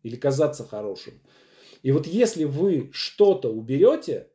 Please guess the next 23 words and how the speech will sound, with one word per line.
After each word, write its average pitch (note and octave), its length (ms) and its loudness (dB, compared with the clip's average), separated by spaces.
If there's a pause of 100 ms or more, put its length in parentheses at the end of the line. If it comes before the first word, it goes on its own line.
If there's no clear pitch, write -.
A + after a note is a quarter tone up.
(680)
э, A#2+ 640 -4
из C3 240 -6
своей D3+ 280 2
жизни, B2+ 320 -6
то, C#3 180 -2
что C3 180 -8
в A2+ 80 -10
ней B2+ 140 -2
есть, A2 440 -10
у B2+ 80 -4
вас G#3+ 200 0
освободится D3+ 640 -4
место E3+ 520 -6
для A2+ 160 -4
того, C#3+ 240 -2
чтобы B2 300 -8
туда C3+ 500 -2
пришло, C#3 460 -4
на B2+ 140 -4
это A#2+ 140 -10
место B2 340 -8
пришло A#2 340 -12
что-то A2+ 400 -12